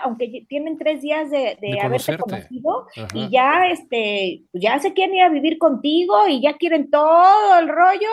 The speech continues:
Speaker 1: ¿verdad? Papá, hijos y camioneta. Y dices,
Speaker 2: <laughs>
Speaker 1: "No, espérate, no, espérate". No, o sea, vámonos con un poquito más de calma, pero no toleran el, el que las cosas incluso no se hagan a su ritmo, a su estilo, porque lo que necesitan, aquí el tema es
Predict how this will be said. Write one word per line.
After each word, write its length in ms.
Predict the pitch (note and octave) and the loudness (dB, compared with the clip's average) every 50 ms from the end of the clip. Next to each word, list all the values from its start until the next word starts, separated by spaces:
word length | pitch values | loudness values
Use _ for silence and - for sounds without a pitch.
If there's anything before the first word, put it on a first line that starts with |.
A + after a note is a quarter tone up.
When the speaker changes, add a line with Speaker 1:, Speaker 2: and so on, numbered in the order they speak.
| A4+ A4 G4+ | 0 0 0
Speaker 1:
¿verdad? 320 | F#4 F4 E4 E4+ F4+ F#4 F#4 | -2 0 0 0 -2 -2 -2
Papá, 280 | - C4+ C#4 - D4+ D#4 | -4 -8 -6 -6 -6 -6
hijos 240 | D4+ D#4 D#4 D4+ | -6 -8 -10 -12
y 60 | C4 - | -10 -8
camioneta. 580 | B3+ B3 A#3 A#3 A#3+ C4 D4+ E4 E4 - G4 G4 G#4 A#4 A#4 - - - - - - | -8 -6 -6 -8 -8 -4 -4 -4 -2 0 0 0 0 -2 -4 -8 -8 -4 -6 -6 -4
Y 220 | - - - A#3+ A#3+ | -4 -8 -6 -6 -6
dices, 180 | B3+ - - | -8 -8 -6
Speaker 2:
<laughs> 20 | E4+ | -2
Speaker 1:
"No, 120 | F4+ G#4 | -2 -2
espérate, 640 | G#4+ G#4+ A4+ B4 B4+ B4+ B4 A#4+ B4 G#4+ E4+ F#4+ C4+ | 0 0 2 2 2 2 2 2 4 4 4 2 0
no, 100 | F4 G#4+ A4+ C5+ C5+ | -2 0 0 0 0
espérate". 640 | C5+ B4 A#4 B4 B4 A#4+ - E4 B3 - - _ _ _ - | 2 2 2 2 2 2 0 0 -2 -4 -10 _ _ _ -4
No, 220 | B3 D4 F#4+ A4+ | -2 0 0 0
o 60 | G#4 | 0
sea, 180 | - D4+ C#4+ C#4+ | 0 -2 -2 -4
vámonos 460 | A#3 A3 G#3+ G3+ A#3 D#4 G4+ A#4+ - - | -4 -4 -2 -2 -2 -2 -4 -4 -2 0
con 160 | - C4+ C4+ | 0 0 0
un 100 | C#4+ C#4+ | 0 -2
poquito 360 | E4+ - - - - E4+ E4+ | -4 -6 -6 -8 -8 -8 -6
más 160 | D#4+ D#4 D#4 | -6 -4 -6
de 100 | E4 D#4+ | -6 -4
calma, 300 | - D4 C#4 D4+ E4 D#4+ - | -4 -4 -4 -4 -6 -6 -4
pero 240 | B3 A#3 A3 F#3+ | -4 -2 -2 -2
no 300 | G3 G#3 G#3+ B3 C#4 C#4+ | -2 -4 -6 -6 -6 -4
toleran 580 | - F4 E4+ E4 D#4 D#4 C#4+ C4 B3+ C#4 E4 F4 _ - - - - - _ _ - | -2 0 0 2 2 0 0 0 0 -2 -4 -8 _ -20 -20 -20 -20 -20 _ _ -8
el, 160 | G#3+ G#3 G#3 - | -6 -6 -4 -6
el 180 | G#3+ G3+ G3 G3 | -8 -10 -8 -8
que 100 | A3+ G#3+ | -8 -6
las 160 | G#3 G#3+ G#3 | -6 -8 -8
cosas 320 | - A3 A3+ - E4+ - - | -10 -10 -8 -8 -8 -8 -8
incluso 380 | C4+ A3 A3+ A#3+ C#4 C#4+ D#4 C#4+ | -10 -8 -6 -8 -6 -6 -6 -6
no 120 | D4 D4+ | -6 -8
se 180 | D4 - A#3 G#3+ | -10 -10 -10 -8
hagan 300 | A3 A#3+ C#4 D#4+ D#4+ D4 | -6 -4 -4 -4 -2 -4
a 60 | C4+ | -4
su 180 | C4+ - F#3+ F3 | -4 -4 -4 -4
ritmo, 400 | F#3 G3 A#3 B3 A3+ D4 D#4 D#4 | -4 -4 -6 -6 -6 -4 -4 -6
a 60 | D#4 | -6
su 120 | - - | -6 -8
estilo, 560 | G#3 G#3 - - - A#3+ B3+ C4 D4+ F4 F#4+ F#4+ - - - - - _ _ _ - | -10 -10 -10 -10 -8 -4 -2 0 2 2 0 0 -6 -18 -20 -20 -20 _ _ _ -2
porque 280 | G#3+ G#3+ G3+ - G3+ G3 | -2 -2 0 0 0 0
lo 160 | G3+ G3+ G3 | 0 -2 -2
que 140 | - G#3+ G#3 | -4 -2 -2
necesitan, 960 | G#3 G#3 G#3 G#3 G#3 - G3 F#3+ F#3+ - - C#4 D4 C#4+ C#4+ F#4 F#4 G4 F#4+ - - | 0 0 -2 -2 -4 -6 -6 -6 -6 -4 -2 -2 -2 0 2 2 2 2 0 -6 -10
aquí 240 | - - - D#4+ F4+ | -10 -6 -2 -2 -2
el 140 | F4+ D#4+ - | 0 0 2
tema 440 | E4+ D#4+ D#4+ D#4+ D#4 C#4+ C4 C4+ D4+ | 2 2 2 0 -2 0 0 0 0
es 160 | D#4+ D#4+ | 0 -2